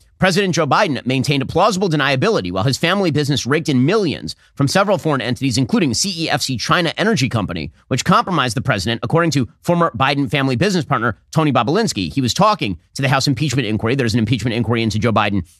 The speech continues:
himself. His testimony is significant because, of course, you will remember that he actually did meet Joe Biden in the lobby of the Beverly Hilton Hotel in May twenty seventeen to discuss business with C E F C, and he's also the whistleblower who mentioned, Bobulinski is,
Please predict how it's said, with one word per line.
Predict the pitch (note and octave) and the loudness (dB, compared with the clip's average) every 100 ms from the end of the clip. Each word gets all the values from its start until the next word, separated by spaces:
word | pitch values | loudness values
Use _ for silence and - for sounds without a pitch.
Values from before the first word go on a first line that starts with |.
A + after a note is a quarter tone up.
| - | -2
himself. | C3 - G3+ E2 - _ _ _ _ _ | 0 2 2 0 -10 _ _ _ _ _
His | E3 | 0
testimony | - G3+ F#3+ F3 D#3 | 2 0 0 0 0
is | C3 | 0
significant | F3+ B3+ G3 D3+ | -2 -2 -2 0
because, | D#3+ | 0
of | C3+ | 0
course, | D#3+ C#3+ - _ _ | 0 -2 -4 _ _
you | C3+ | 0
will | E3 | 2
remember | D3+ G#3 D3 | 2 2 0
that | A2+ | -2
he | A#2 C#3+ | -2 -2
actually | - C3+ | 0 0
did | A2+ G#3+ E3 | 2 2 4
meet | F#3+ F3 | 2 0
Joe | C#3+ D#3 | 0 2
Biden | C#3 D3 | 2 0
in | C#3 | 0
the | C#3 | 0
lobby | B2+ D3 D3+ A#2 | 2 2 2 -2
of | |
the | A#2+ | 0
Beverly | C#3 D#3 D3+ | 0 0 0
Hilton | B2+ C#3+ C3 | 0 0 0
Hotel | B2+ C3+ D3+ A2+ G#2 - - | 0 2 2 2 -2 -8 -2
in | C#3 | 0
May | D#3+ | 2
twenty | D#3+ D#3 D#3 | 0 -2 0
seventeen | D3+ C#3+ D#3 A3 C3+ B2 | 0 0 0 0 0 -2
to | - - | -4 -4
discuss | D3 F3+ C#3+ | -2 0 -2
business | F3+ G3 C#3+ A2+ - - | -2 0 0 -4 -8 -4
with | D3 | -4
C | - G3 D#3 | -2 -4 -2
E | D#3+ | 0
F | A#2 - | 0 -2
C, | B2+ C3+ | -2 -2
and | F#3+ A3+ A2 G2 - - | 0 0 -2 -4 -6 0
he's | E3 | 2
also | F#3 F#3+ D#3 | 2 0 0
the | |
whistleblower | D#3 A3+ F3 B2+ A#2 B2 | 0 -2 0 0 2 0
who | A#2 B2+ B2+ | 0 -2 0
mentioned, | B2+ E3+ A#2 G2+ | 0 0 0 0
Bobulinski | G2+ G#2+ C3+ G#2 C#2+ | 0 0 -2 -2 -6
is, | - | -6